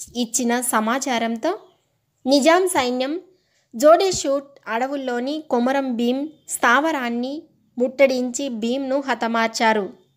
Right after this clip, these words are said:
భారతదేశంలో ఆదివాసుల హక్కుల కోసం జరిగిన పోరాటాలు చారిత్రాత్మకమైనవి. ఆదివాసులపై నిజాం నవాబు సాగించిన దోపిడీ, దౌర్జన్యాలను ప్రశ్నిస్తూ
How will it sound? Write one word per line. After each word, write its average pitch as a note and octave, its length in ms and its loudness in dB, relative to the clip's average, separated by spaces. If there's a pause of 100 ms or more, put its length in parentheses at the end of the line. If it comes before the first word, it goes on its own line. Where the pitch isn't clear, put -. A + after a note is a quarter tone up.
(920)
భారతదేశంలో B3 840 2
ఆదివాసుల A#3+ 760 -2
హక్కుల A#3 440 -4
కోసం B3+ 580 -4 (120)
జరిగిన A3+ 400 2
పోరాటాలు A#3 760 0
చారిత్రాత్మకమైనవి. A3+ 1400 -2 (760)
ఆదివాసులపై C#4 1000 2
నిజాం C4+ 440 -4
నవాబు A#3+ 460 -2
సాగించిన B3 720 -2
దోపిడీ, B3+ 640 0 (300)
దౌర్జన్యాలను C#4 840 2
ప్రశ్నిస్తూ B3 720 -8